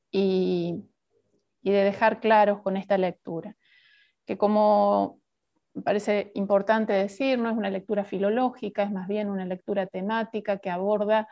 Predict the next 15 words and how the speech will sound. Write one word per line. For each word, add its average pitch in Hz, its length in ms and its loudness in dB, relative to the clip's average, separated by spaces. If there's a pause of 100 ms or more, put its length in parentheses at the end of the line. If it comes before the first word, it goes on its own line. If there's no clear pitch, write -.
(500)
eh, 185 420 0
la 196 100 4
interpretación 196 840 -2
de 196 80 -2
la 185 120 -4
figura 196 380 -2
poética 196 840 -2 (340)
que, 202 520 2
eh, 175 360 -4 (1600)
que 208 100 -4
se 202 140 -4
construye 196 920 -4 (120)
en 185 140 -4
el 175 160 -8
canto. - 420 -12